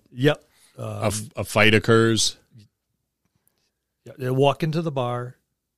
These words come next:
Speaker 1: trip the, uh, the barmaid as she's going to the table with the drinks, and push somebody going, "Why'd you do that to her?" And then back off and watch the chaos ensue.
Speaker 2: Yep. They're troublemakers.
Speaker 1: Yes, they are.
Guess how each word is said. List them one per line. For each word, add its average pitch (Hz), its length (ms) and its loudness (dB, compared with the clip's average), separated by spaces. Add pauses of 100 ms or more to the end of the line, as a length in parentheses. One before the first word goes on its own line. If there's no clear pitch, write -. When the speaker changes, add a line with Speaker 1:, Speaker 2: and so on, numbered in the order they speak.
(180)
Speaker 1:
trip - 320 -4
the, 135 220 -6
uh, 123 140 -8 (120)
the 139 60 -6
barmaid 123 460 2
as 110 160 -4
she's 117 260 -8
going 113 240 -6
to 120 80 -14
the 117 120 -10
table 120 260 -6
with 123 120 -8
the 127 80 -10
drinks, 117 540 -6 (880)
and 120 220 -10
push 156 220 0
somebody 147 260 0
going, 147 220 2
"Why'd 240 300 2
you 240 100 4
do 240 240 4
that 233 280 4
to 196 200 6
her?" 151 340 2
And 113 160 -2
then 120 240 -4 (140)
back 117 240 -4
off 120 240 -4
and 110 100 -6
watch 107 260 -8
the 123 200 -10 (140)
chaos 117 360 -8
ensue. 117 380 -10
Speaker 2:
Yep. 110 160 -2 (420)
They're 80 100 -14
troublemakers. 107 960 2
Speaker 1:
Yes, - 200 -10
they 107 100 -16
are. - 220 -20